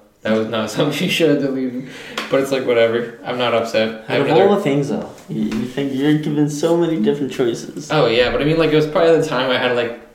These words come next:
Speaker 1: all these other games where I'm like, "Don't delete them." And then she's like, "I need something <laughs> to get rid of."
Speaker 2: <laughs>
Speaker 1: I don't know what she was doing. I think it was, like, a Fortnite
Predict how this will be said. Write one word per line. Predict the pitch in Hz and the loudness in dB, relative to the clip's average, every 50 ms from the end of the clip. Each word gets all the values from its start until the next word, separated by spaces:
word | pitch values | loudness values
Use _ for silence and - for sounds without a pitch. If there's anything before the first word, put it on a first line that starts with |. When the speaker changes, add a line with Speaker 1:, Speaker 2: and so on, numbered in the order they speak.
| - _ _ _ - - - _ _ _ _ _ - | -20 _ _ _ -20 -20 -20 _ _ _ _ _ -2
Speaker 1:
all | 127 123 123 | 0 0 2
these | 123 113 120 | 2 0 0
other | 110 113 110 | 0 0 0
games | 113 120 113 110 | 0 0 0 2
where | 117 | 2
I'm | 113 113 | 2 2
like, | 113 110 107 | 0 -4 -4
"Don't | 117 113 110 110 | -4 -2 -2 0
delete | 110 113 107 104 107 104 104 | 0 -2 -2 -2 -4 -4 -2
them." | 110 104 104 107 - - - | -2 -2 -2 -4 -10 -14 -12
And | - | -6
then | - 117 113 113 | -4 -2 -2 -2
she's | - 127 120 | -4 -4 -2
like, | 113 117 117 117 | -2 -2 -2 -4
"I | - - - - | -8 -12 -14 -12
need | 139 139 - | -12 -10 -8
something | - - - 151 - - - 147 143 - - - | -6 -4 -4 -4 -4 -4 -6 -8 -10 -10 -12 -18
<laughs> | - - | -16 -10
to | 143 | -2
get | 147 156 | 0 0
rid | 147 - 135 147 147 131 | 0 2 0 0 0 0
of." | 254 - | -2 -4
Speaker 2:
<laughs> | - - 156 151 - - 311 311 302 320 330 - | -2 -2 -4 -4 0 0 0 0 2 4 6 6
Speaker 1:
I | - 180 190 | 6 6 4
don't | 190 | 2
know | 190 165 | 0 2
what | 165 165 156 | 2 2 0
she | - 170 | 0 0
was | 156 151 139 | 0 0 0
doing. | - 127 135 131 127 | -2 -4 -4 -2 -2
I | 127 | 0
think | 165 165 | 0 0
it | 151 | 0
was, | 143 143 | 0 2
like, | 143 127 | 2 0
a | 117 104 | 0 0
Fortnite | - - 120 120 120 123 117 | 0 -2 -2 0 0 0 0